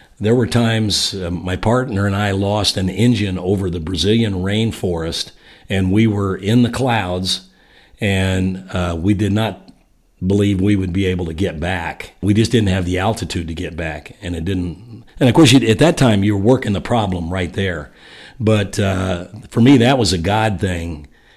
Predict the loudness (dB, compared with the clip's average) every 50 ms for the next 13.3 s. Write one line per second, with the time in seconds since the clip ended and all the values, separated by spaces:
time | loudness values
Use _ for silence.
0 | -8 -4 -2 -2 2 2 2 2 2 0 -2 -2 -2 -2 -4 -4 -6 -8 -10 -14
1 | -20 -20 _ -20 -20 -20 -20 -20 -12 _ 2 4 4 4 4 4 4 4 2 2
2 | 2 2 2 2 2 2 0 -2 -4 -10 -16 -20 -20 _ -4 -2 0 2 2 4
3 | 6 6 8 8 8 8 8 8 6 4 2 0 0 2 4 4 6 6 6 4
4 | 4 2 2 0 -2 -4 -6 -10 _ _ _ _ -20 -8 0 4 6 8 8 8
5 | 6 4 0 0 -2 -4 -4 -4 -4 -2 -2 -2 -2 -2 -2 -2 0 0 0 0
6 | 2 2 2 2 2 2 2 2 2 0 0 0 0 0 -2 -2 -4 -2 -2 -2
7 | -2 -2 -4 -4 -4 -6 -6 -8 -12 -18 -12 -4 -2 0 2 2 2 2 2 0
8 | 0 -2 -4 -4 -2 -4 -4 -4 -4 -4 -4 -2 -2 -4 -6 -6 -8 -8 -8 -8
9 | -8 -8 -8 -10 -10 -12 -14 -16 -20 _ -20 -20 -20 -20 -20 -12 -2 0 2 2
10 | 4 2 0 2 2 2 4 4 4 4 4 4 4 0 -2 -6 -16 _ _ _
11 | _ _ _ _ _ _ -10 -2 0 0 2 2 2 0 0 0 0 0 -2 0
12 | 0 0 0 0 -2 -4 -6 -4 -2 -2 -2 0 0 -2 -2 -2 4 6 6 6
13 | 6 2 -2 -6 -6 -6